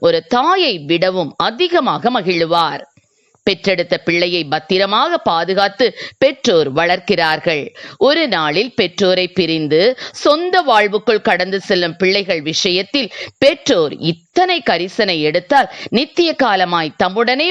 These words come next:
வாழப்போகும் நமக்காக ஆண்டவர் எவ்வளவு கரிசனை கொண்டிருப்பார்? அதற்காகவே அவர் தமது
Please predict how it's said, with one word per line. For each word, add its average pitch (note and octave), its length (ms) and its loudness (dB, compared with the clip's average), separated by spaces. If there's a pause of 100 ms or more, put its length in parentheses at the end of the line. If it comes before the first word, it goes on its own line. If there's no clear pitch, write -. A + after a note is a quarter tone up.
வாழப்போகும் F#3 760 0
நமக்காக E3 840 -2 (240)
ஆண்டவர் F#3+ 560 0 (100)
எவ்வளவு G#3+ 760 2
கரிசனை D4+ 460 0
கொண்டிருப்பார்? C#4+ 720 0 (500)
அதற்காகவே F3+ 880 -2 (160)
அவர் G3+ 300 0
தமது F3 380 0